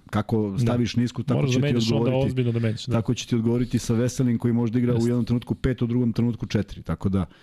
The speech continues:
Speaker 1: naročito kad govorimo o Barceloni. I tu je bilo dosta tih, tog nekog nadmudrivanja kod izmena i sve to. I naravno, ovaj, <laughs> nažalost, Barcelona posjeduje ipak veći broj. Kjurik nije igrao, je li tako?
Speaker 2: Mm, mislim da nije, nije.
Speaker 1: Da, to je,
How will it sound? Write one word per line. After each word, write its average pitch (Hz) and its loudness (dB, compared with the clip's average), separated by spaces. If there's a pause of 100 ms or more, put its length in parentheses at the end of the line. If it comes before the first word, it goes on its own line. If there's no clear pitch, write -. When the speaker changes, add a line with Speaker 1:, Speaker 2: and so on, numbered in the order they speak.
(300)
Speaker 1:
naročito 92 0
kad 101 0
govorimo 110 2
o 104 0
Barceloni. 98 0
I 98 0
tu 143 -2
je 151 2
bilo 185 0
dosta 160 0
tih, 143 0
tog 139 0
nekog 127 -2
nadmudrivanja 120 2
kod 104 0
izmena 98 2
i 85 -2
sve 92 -2
to. 85 -2 (180)
I 80 -4
naravno, 98 2 (140)
ovaj, 92 0 (420)
<laughs> 85 -2
nažalost, 104 0
Barcelona 98 0
posjeduje 101 0
ipak 113 -2
veći 110 -2
broj. 98 0 (220)
Kjurik 127 0
nije 127 2
igrao, 147 0
je 76 -4
li 71 -10
tako? - -4 (1080)
Speaker 2:
Mm, 135 2
mislim 131 0
da 120 0
nije, 110 2
nije. 104 2
Speaker 1:
Da, 82 0
to - -2
je, 98 2